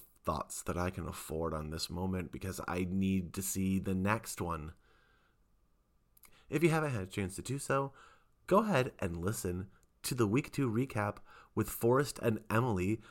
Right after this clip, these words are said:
from Radio Free Multiverse, or if you haven't subscribed to their Twitch channel, twitch dot T V slash Radio Free Multiverse, you should do so, because you'll get a chance to see them in action,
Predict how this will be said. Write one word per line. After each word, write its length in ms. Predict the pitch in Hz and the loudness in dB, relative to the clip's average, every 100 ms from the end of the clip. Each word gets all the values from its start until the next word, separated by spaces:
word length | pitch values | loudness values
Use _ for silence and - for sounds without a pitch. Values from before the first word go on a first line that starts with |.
| - | -12
from 360 | - 117 104 95 | 0 2 4 6
Radio 320 | 110 127 139 | 6 6 2
Free 240 | 120 135 | 0 0
Multiverse, 840 | 127 123 135 - 160 101 110 127 - - - - | 0 -2 -4 -4 -2 0 0 0 -4 -12 -18 2
or 220 | 139 160 | 6 8
if 120 | 143 | 6
you 80 | 127 | 0
haven't 320 | 131 143 139 | 2 2 2
subscribed 800 | - 123 - - 113 120 143 139 - | -2 -2 -4 -4 4 4 4 0 -6
to 140 | - | -2
their 160 | 135 131 | 0 0
Twitch 400 | 127 - 156 - | -2 0 0 0
channel, 420 | - 131 131 139 - | -4 0 2 0 2
twitch 280 | 165 156 | 0 0
dot 220 | - 139 - | 0 -2 0
T 200 | 147 123 | -2 0
V 380 | 104 110 131 | 0 2 0
slash 580 | 135 - - 113 123 - - - | -2 -2 4 4 4 -2 -10 -14
Radio 400 | - 90 110 135 | -4 2 2 2
Free 180 | 143 156 | 0 -2
Multiverse, 760 | 147 160 185 196 123 123 143 - - - - _ | -2 -4 -2 -2 0 -2 -4 -10 -12 -20 -20 _
you 260 | - 92 95 | -6 0 0
should 240 | 95 113 | 0 -2
do 180 | 110 120 | -2 -2
so, 260 | 135 92 90 | 0 0 0
because 380 | 92 95 85 85 | -2 -2 -2 -2
you'll 120 | 87 | -2
get 180 | 87 85 | 0 -2
a 60 | |
chance 520 | 67 - 92 90 - - _ | -4 -6 -6 -6 -8 -16 _
to 420 | - 90 85 76 - - _ _ | -6 -4 -4 -6 -12 -18 _ _
see 380 | - - - 165 | -8 -6 -2 -2
them 300 | 170 147 135 - _ | -2 -6 -8 -12 _
in 400 | 101 95 87 76 - _ - | -2 -2 -2 -8 -12 _ 0
action, 580 | 104 117 - - 143 | 2 2 -2 -8 -8